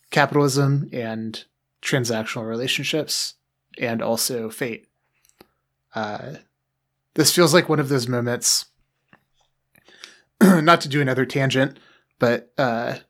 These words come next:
like we were talking about off pod, I recently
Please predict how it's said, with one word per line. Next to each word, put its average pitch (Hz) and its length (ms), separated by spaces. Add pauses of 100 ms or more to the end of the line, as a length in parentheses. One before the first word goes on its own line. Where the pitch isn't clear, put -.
(380)
like 143 200
we 131 80
were 127 80
talking 123 340
about 117 240
off 117 240
pod, 117 360 (1600)
I 143 60
recently 131 680